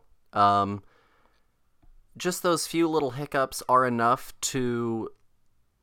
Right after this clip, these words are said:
to hold it back a little bit. Um, I, th-, well, and also, and I don't wanna get into the, into the ending of it, but I think the ending is a little bit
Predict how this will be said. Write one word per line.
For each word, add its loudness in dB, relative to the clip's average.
to -4
hold -2
it -4
back 2
a -2
little -2
bit. -2
Um, 0
I, 4
th-, -8
well, 2
and 4
also, 2
and -2
I 0
don't -2
wanna -2
get -4
into -6
the, -6
into -8
the -6
ending -2
of -4
it, -6
but 0
I 2
think -4
the -6
ending -2
is -6
a -6
little -4
bit -6